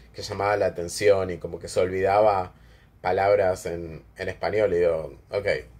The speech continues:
digamos, lo, lo del acento, al fin y al cabo, se puede entender. Porque claro, como hay tanto cubano, tanto venezolano en Miami, quizás se te pega después de tantos años. Pero que se te olvide las palabras en español,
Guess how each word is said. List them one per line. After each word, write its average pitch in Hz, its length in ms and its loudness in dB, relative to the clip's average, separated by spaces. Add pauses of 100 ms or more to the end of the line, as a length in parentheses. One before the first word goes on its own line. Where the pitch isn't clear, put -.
(280)
digamos, 90 340 -10
lo, 131 240 6
lo 143 140 6
del 139 140 6
acento, 165 800 0 (160)
al 110 140 -14
fin 123 140 -2
y - 20 0
al 117 120 -2
cabo, 127 260 6
se 120 140 -4
puede 110 280 -2
entender. 98 680 -4 (460)
Porque 101 300 -6
claro, 104 320 4
como 98 160 -6
hay 110 120 0
tanto 120 440 -4
cubano, 110 500 2
tanto 113 360 0
venezolano 107 880 0 (400)
en 98 180 -6
Miami, 101 480 2
quizás 104 280 -6
se 110 120 -4
te 95 160 -4
pega 107 480 4
después 101 260 -6
de 98 60 -6
tantos 95 380 -8
años. 98 400 -4 (680)
Pero 101 720 4 (1080)
que 104 100 -10
se 117 140 0
te 113 100 4
olvide 127 440 8
las 117 120 0
palabras 107 400 0
en 110 80 -4
español, 104 880 0